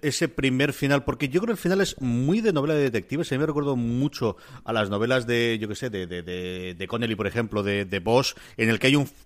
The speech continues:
primer final y luego un segundo en el que siempre se dan cuenta de algo más,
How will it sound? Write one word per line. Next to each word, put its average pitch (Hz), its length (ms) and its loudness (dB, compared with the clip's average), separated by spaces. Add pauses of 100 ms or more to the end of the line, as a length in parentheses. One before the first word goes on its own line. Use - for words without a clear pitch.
primer 123 280 0
final 147 400 2
y 123 120 -2
luego 135 220 4
un 147 100 2
segundo 143 260 2
en 139 40 4
el 123 60 0
que 117 100 -4
siempre 143 280 -4
se - 100 -4
dan 135 140 2
cuenta 139 240 2
de 131 80 4
algo 120 180 2
más, 127 280 2